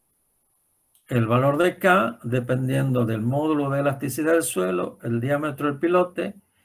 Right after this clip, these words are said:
el módulo de elasticidad del pilote,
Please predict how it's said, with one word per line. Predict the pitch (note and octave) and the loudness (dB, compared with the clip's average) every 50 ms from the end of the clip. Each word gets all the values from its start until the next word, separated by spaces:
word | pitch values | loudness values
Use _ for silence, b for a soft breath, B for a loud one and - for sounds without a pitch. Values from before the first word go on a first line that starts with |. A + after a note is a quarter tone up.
| _ _ _ _ _ | _ _ _ _ _
el | - C3 A#2+ B2 | -4 -2 0 0
módulo | B2 C3+ C3+ C#3+ D#3 D#3+ D#3 D3+ C#3+ C#3 C3+ B2+ | 0 0 0 0 0 2 2 0 0 0 0 0
de | B2+ C3+ | 0 0
elasticidad | C#3 C#3+ C3+ - - D3+ C#3 - D#3 C#3 D3 D3 C#3 | 0 0 -2 -2 -4 -8 -8 -6 -2 2 2 4 4
del | D3+ D#3 D3+ C#3 | 4 0 -2 -2
pilote, | - E3 D#3+ D#3+ D#3+ D#3+ D#3+ - - E3+ E3 - - | -2 0 2 4 4 2 2 0 -4 -6 -6 -6 -8